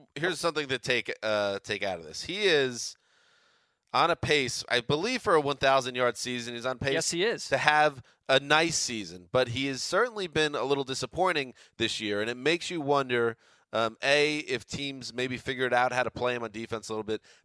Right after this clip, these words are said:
Speaker 1: B, if the offseason and all, all the, uh, outside football stuff that he got involved with somehow did change his mentality or mindset, and see if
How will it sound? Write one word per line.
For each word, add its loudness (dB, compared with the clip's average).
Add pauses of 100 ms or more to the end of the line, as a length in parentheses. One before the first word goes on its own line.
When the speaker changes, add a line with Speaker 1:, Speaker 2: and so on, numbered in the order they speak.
(100)
Speaker 1:
B, 2 (280)
if -2 (240)
the -2
offseason 2
and -2
all, 4
all 4
the, -2
uh, -4 (460)
outside -2
football -2
stuff -4
that -12
he -6
got 0
involved 0
with -4 (240)
somehow 0
did -4
change -4
his -10
mentality 0
or -6
mindset, -4 (300)
and -8
see -2
if -4